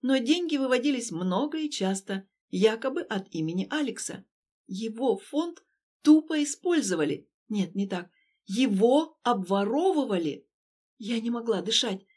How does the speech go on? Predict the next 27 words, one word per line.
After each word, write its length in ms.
потому 300
что 320
всё 200
ещё 200
не 100
понимала, 640
смогу 480
ли 140
как-то 460
использовать 800
то, 160
что 220
нашла. 520
Не 140
наврежу 560
ли 100
ему 280
ещё 260
больше 400
находкой? 720
Но 200
распечатала 800
всё. 380
Доверенность 720
с 120
поддельной 540
датой, 500